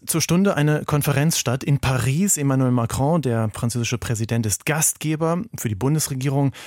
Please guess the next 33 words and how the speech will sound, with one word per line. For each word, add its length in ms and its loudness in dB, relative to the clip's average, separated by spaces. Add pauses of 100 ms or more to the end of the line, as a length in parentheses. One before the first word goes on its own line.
(200)
ist 220 -6
Annalena 400 0
Baerbock 640 -2
nach 220 -2
Paris 500 -2
gereist 640 -2
und 200 -4
dort 220 -4
ist 200 -8
auch 180 -8
Syrien 460 0
vertreten 560 -2
durch 300 -4
seinen 380 -4
Außenminister. 920 -4
Zu-, 160 -6 (180)
zugeschaltet 520 0
ist 180 -4
Christiane 480 0
Kess, 420 0 (480)
unsere 440 -2
Korrespondentin 1000 -2
in 200 2
Paris. 600 -4
Frau 220 -8
Kess, 320 -2 (580)
worum 540 0
genau 600 2
geht 200 0
es 120 0
bei 100 0
dieser 200 -4
Konferenz? 640 -6